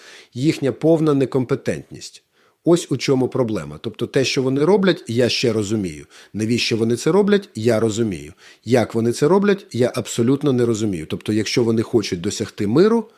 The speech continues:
то тим способом, яким вони діють, миру не буде. І я говорю про три перспективи: короткострокову, середньострокову і довгострокову. У короткостроковій перспективі ми бачимо, як працює перемир'я по інфраструктурах.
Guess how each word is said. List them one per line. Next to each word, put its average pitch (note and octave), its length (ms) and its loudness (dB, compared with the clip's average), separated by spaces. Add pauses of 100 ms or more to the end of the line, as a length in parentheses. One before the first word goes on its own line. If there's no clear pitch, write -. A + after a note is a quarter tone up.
(400)
то A#2 100 -2
тим A2+ 240 0
способом, G#2 640 0
яким G#2 320 -2
вони G#2 240 0
діють, F3+ 360 0
миру C3+ 300 4
не B2+ 140 2
буде. D#2 320 -6 (540)
І G#2 80 -6
я A#2+ 120 4
говорю B2 400 4
про A2+ 160 0
три G#2+ 200 -2
перспективи: G3 760 0 (600)
короткострокову, C3 1000 0 (320)
середньострокову A2 1000 0
і A#2 80 -2
довгострокову. A#2 920 0 (600)
У C3 100 -2
короткостроковій B2+ 800 2
перспективі A2 640 0
ми G#2+ 120 -2
бачимо, G#2 440 -2
як G2+ 240 -4
працює G#2 420 -2
перемир'я G#2 600 0
по G#2+ 180 -2
інфраструктурах. G#2+ 1000 -4